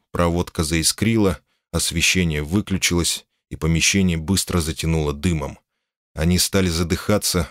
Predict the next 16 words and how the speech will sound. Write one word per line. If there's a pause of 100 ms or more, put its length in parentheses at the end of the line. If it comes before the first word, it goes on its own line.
(100)
проснулись
и
попытались
выбраться. (600)
Однако
не
вышло. (720)
До
двери
любовники
добрались
и
даже
смогли
её
приоткрыть,